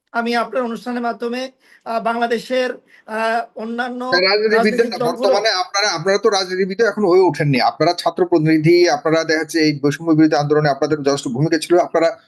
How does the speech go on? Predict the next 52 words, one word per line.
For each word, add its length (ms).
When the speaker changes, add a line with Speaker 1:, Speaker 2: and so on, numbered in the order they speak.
Speaker 2:
সৎ 280
থাকবেন, 440
আপনাদের 340
ব্যাপারে 360
এসব 260
কথা 260
উঠার 320
Speaker 1:
আচ্ছা, 160
Speaker 2:
কোনো 220
Speaker 1:
একজন 300
Speaker 2:
প্রশ্নই 200
Speaker 1:
সৎ 80
Speaker 2:
আসে 80
না। 60
Speaker 1:
ব্যক্তি 220
কি, 320
Speaker 2:
উঠতে 160
Speaker 1:
একজন 140
Speaker 2:
পারতো, 420
Speaker 1:
সৎ 80
ব্যক্তি 180
Speaker 2:
রাজনীতি, 220
Speaker 1:
কি, 160
আহ, 80
Speaker 2:
আহ, 80
Speaker 1:
পাজেরো 220
Speaker 2:
অন্যান্য 180
Speaker 1:
গাড়িতে 160
উঠতে 20
পারে 220
Speaker 2:
রাজনীতিবিদদের 480
Speaker 1:
না? 40
Speaker 2:
ব্যাপারে 260
আমরা 200
এগুলো 180
শুনেছি, 320
কিন্তু 160
আপনাদের 300
ব্যাপারে 240
শুনতে 220
পারবো 260
না। 300
আপনাদের 340
তো 240
এই 200
কারণে 320
আপনাদেরকে 500
জনগণ 420
আপনাদেরকে, 560
আহ, 460
আপনাদের 300
পেছনে 420